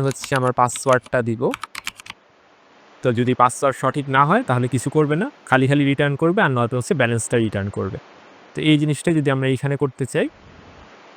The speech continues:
এখানে আমরা লিখবো self dot get balance। এখন সেলফের মধ্যে গেট ব্যালেন্স কোত্থেকে আসছে? ওই যে মেথডগুলিতে ইনহেরিট করবে, অর্থাৎ যেগুলি ব্যাংক অ্যাকাউন্ট ক্লাসে আছে, ওই মেথডগুলি আমার সেভিংস অ্যাকাউন্টেও আছে, আমার ডিপোজিট আছে, আমার উইথড্র আছে, তো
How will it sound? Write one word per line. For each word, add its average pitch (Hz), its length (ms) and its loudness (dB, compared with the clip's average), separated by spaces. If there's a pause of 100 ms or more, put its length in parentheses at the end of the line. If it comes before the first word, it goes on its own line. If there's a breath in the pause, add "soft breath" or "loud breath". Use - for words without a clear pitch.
(140)
এখানে 117 240 -2
আমরা 117 160 0
লিখবো 127 180 0 (180)
self 156 260 0 (140)
dot 175 180 0 (160)
get 139 200 4
balance। 113 280 -4
এখন 139 100 -2 (100)
সেলফের 156 320 2
মধ্যে 170 200 0
গেট 156 160 2
ব্যালেন্স 165 260 0
কোত্থেকে 160 360 -2
আসছে? - 220 -8 (380 loud breath)
ওই 170 160 6
যে 220 140 4
মেথডগুলিতে 165 640 0
ইনহেরিট 151 300 2 (100)
করবে, 104 280 -2
অর্থাৎ 113 280 -4
যেগুলি 135 360 0
ব্যাংক 127 200 4
অ্যাকাউন্ট 156 260 -2
ক্লাসে 156 300 0 (100)
আছে, - 200 -6 (520)
ওই 147 80 6
মেথডগুলি 147 500 0 (100)
আমার 180 140 2 (140)
সেভিংস 143 380 0
অ্যাকাউন্টেও 143 360 0 (100)
আছে, - 260 -8
আমার 120 120 -2
ডিপোজিট 135 420 2
আছে, 123 300 0 (100)
আমার 120 200 0
উইথড্র 131 240 0 (140)
আছে, - 180 -4 (100)
তো - 40 -4